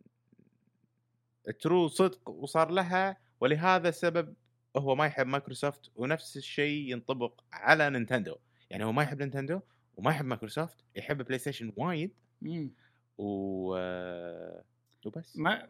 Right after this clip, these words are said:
Speaker 2: مايكروسوفت دفعوك على لعبة عشر مرات، لو تعطينا تفاصيل الموضوع أكثر عشان نعرف.
Speaker 1: مم. ما أدري.
Speaker 2: آه، لأن
Speaker 1: شيء غريب، ولا مرة صار لي بحياتي.
Speaker 2: إيه.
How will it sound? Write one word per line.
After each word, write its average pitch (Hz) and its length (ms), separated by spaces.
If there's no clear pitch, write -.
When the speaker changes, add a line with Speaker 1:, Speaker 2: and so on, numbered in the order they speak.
Speaker 2:
مايكروسوفت 208 680
دفعوك 190 440
على 165 160
لعبة 180 260
عشر 156 220
مرات، 170 480
لو 156 160
تعطينا 151 420
تفاصيل 151 460
الموضوع 139 380
أكثر - 320
عشان 135 240
نعرف. 120 280
Speaker 1:
مم. 101 60
ما 95 200
أدري. 85 300
Speaker 2:
آه، 127 180
لأن 139 840
Speaker 1:
شيء 143 160
غريب، 127 320
ولا 113 120
مرة 104 180
صار 95 200
لي 87 100
بحياتي. 87 460
Speaker 2:
إيه. 139 320